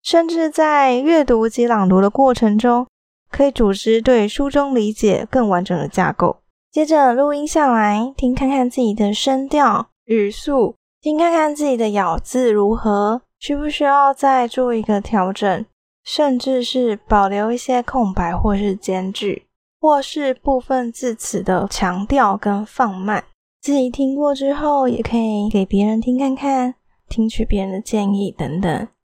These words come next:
后面这一段，其实我结合了书中其他的部分，还有我自己的一些心得分享，算是经验分享吧。毕竟书中这些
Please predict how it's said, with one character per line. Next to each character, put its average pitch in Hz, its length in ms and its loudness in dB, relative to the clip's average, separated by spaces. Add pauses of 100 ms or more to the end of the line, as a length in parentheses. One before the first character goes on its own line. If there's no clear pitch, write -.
后 320 160 0
面 269 220 2
这 254 120 4
一 233 100 4
段， 226 280 2
其 220 160 -2
实 214 360 -2
我 208 220 0
结 190 260 -2
合 226 160 -2
了 233 240 0
书 269 260 -4
中 277 300 0
其 233 180 -4
他 247 220 -2
的 233 100 -2
部 247 220 -2
分， 240 340 -2
还 196 200 -4
有 202 160 0
我 185 120 0
自 196 220 -6
己 196 240 -6
的 117 220 -2
一 139 60 -4
些 170 440 -2 (240)
心 226 440 -2
得 170 320 -2
分 185 280 -4
享， - 260 -10 (260)
算 302 180 -4
是 294 140 -6
经 247 240 -2
验 220 200 -2
分 180 180 -2
享 - 240 -6
吧。 - 160 -8 (260)
毕 247 160 0
竟 233 300 -2
书 233 160 -2
中 226 220 0
这 233 160 -2
些 226 480 0